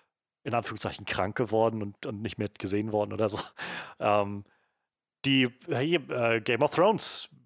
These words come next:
Benioff und Weiss, beide, äh, noch groß verpflichtet worden für ihre eigene Trilogie und dann hieß es irgendwann, „Ja, wir, wir haben grad andere Verpflichtungen und haben entschieden, dass wir auch krank sind und lieber nicht dabei sein wollen.“ Und,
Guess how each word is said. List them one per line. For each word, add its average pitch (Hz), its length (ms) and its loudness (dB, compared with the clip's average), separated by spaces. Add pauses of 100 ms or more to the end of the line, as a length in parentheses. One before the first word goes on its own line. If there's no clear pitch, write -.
(160)
Benioff 127 360 4
und 131 160 0
Weiss, 147 380 6
beide, 120 720 2
äh, - 20 -4
noch 123 160 0
groß 151 240 4
verpflichtet 143 480 0
worden 123 180 4
für 131 140 2
ihre 123 140 4
eigene 131 240 0
Trilogie 139 580 2
und 127 200 2
dann 131 240 4
hieß 117 200 -4
es 120 100 -6
irgendwann, 120 380 2
„Ja, 120 360 4
wir, 113 280 4 (400)
wir 107 160 4
haben 143 160 2
grad 127 160 4
andere 127 280 4
Verpflichtungen 110 760 0
und 104 320 -4
haben 110 260 2
entschieden, 107 360 -2
dass 107 180 0
wir 104 100 4
auch 98 140 2
krank 95 260 -2
sind 98 220 -4
und 90 100 -6
lieber 101 160 -2
nicht - 360 -8
dabei 92 260 -2
sein 87 200 -6
wollen.“ 92 220 -6 (440)
Und, 107 520 0